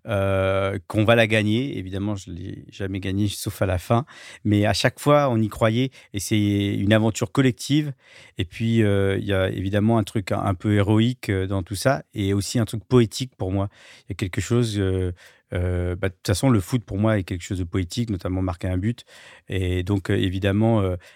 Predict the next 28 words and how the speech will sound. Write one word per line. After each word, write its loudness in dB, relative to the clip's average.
aller, 2
euh, 0
gagner, 4
euh, -2
dans -4
des -6
petits -10
stades, 0
euh, -6
peut-être, -6
euh, 2
parfois 0
champêtres, 2
il 0
y 4
a 2
quelque 2
chose 4
comme -2
ça 2
qui -6
est, -2
qui -4
est 0
forcément 0
héroïque 4
et 0
poétique. -4